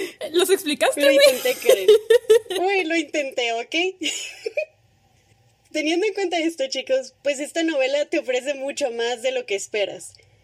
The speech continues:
Speaker 2: Además, la simplicidad con la que narra Albert y la falta de clímax y de sentimentalismo y todo eso, siento que es una gran manera de poder entender de qué trata el absurdismo,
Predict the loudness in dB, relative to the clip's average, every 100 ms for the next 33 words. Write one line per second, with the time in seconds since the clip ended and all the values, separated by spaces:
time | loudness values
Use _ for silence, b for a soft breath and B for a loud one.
0 | b b _ _ -6 -4 -4 -4 -4 -2
1 | -2 -4 -6 -4 -4 -6 -2 -2 -2 -4
2 | -4 -2 -4 -4 -4 -4 -6 -4 -4 -4
3 | _ _ _ _ -4 -4 -4 -6 -2 -2
4 | -2 -4 -4 -2 -2 -2 -4 -2 -2 -2
5 | -6 -4 -4 -4 -2 -2 -2 -4 -4 -4
6 | -2 -2 -2 -6 -8 b b b -6 -4
7 | -2 -2 -2 -4 -4 -4 -4 -4 -4 -4
8 | -4 -2 0 0 -2 -4 -4 -4 -6 -6
9 | -4 -4 -6 -6 -6 -6 -6 -6 -8 -8
10 | -6 -8 -8 -10